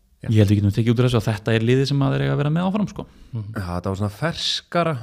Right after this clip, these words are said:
Speaker 2: Mhm.
Speaker 1: lið. Eh, það er náttúrulega að vera með í liði með svona stjörnu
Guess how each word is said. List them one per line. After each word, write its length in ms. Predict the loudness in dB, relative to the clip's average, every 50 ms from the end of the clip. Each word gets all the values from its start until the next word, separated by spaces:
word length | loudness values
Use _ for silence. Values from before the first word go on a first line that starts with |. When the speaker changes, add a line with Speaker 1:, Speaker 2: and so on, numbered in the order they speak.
| -8 -4 0
Speaker 2:
Mhm. 100 | 2 4
Speaker 1:
lið. 200 | 4 4 2 0 -2 -6 -16 -20 -20 -14 -8
Eh, 520 | -6 -4 -2 -2 -2 -2 0 -2 -2 -4 -6 _ -12 -8
það 80 | -6 -4
er 60 | -4
náttúrulega 500 | -4 -4 -4 -4 -4 -2 -2 -2 -4 -4
að 40 | -2
vera 200 | -2 0 0 0
með 140 | 0 0 0
í 60 | 2 2
liði 320 | 2 2 2 2 2 2
með 360 | 2 2 4 2 2 0 -2 -4 -12 _ _ _ _ _ -20 -20 _ -20 -20 -20 -20 _ _ -20 -20 -20 -20 -20 -12
svona 300 | -4 -2 0 0 0 0
stjörnu 680 | 0 0 0 0 0 0 -2 0 2 2 2 2 0